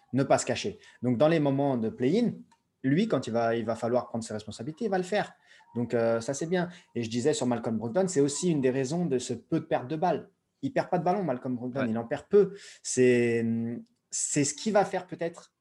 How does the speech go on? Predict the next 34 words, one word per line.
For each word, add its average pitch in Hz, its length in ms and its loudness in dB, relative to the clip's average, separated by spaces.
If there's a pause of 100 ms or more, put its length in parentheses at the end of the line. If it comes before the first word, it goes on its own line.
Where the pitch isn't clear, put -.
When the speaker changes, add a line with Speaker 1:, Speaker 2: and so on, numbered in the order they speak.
(520)
Speaker 1:
l'avantage 147 920 -4 (360)
de, 117 560 -4
des 113 120 -6
Pacers 131 380 -4
sur - 160 -14
ce - 80 -14
match-là, 117 460 -10 (500)
les 120 180 0
pertes 156 280 -2
de 127 100 -6
balles. 107 240 -6 (180)
Parce 120 160 -6
que - 120 -4
le 120 260 -2
jeu 131 220 0
un 151 80 -2
peu 147 160 -8
foufou 185 560 -6 (420)
des, 120 540 -2
euh, 104 420 -6 (160)
des 120 160 -4
Hornets, 143 320 0 (760)
est-ce 143 160 -6
que 175 100 -4
ça 156 160 -2
va, 131 240 0
est-ce 131 160 -6
que 165 80 -8
ça 151 160 -6
va 123 140 0
pas, 147 340 -4
euh, 110 300 -6 (720)
créer 147 340 0
un, 135 160 -4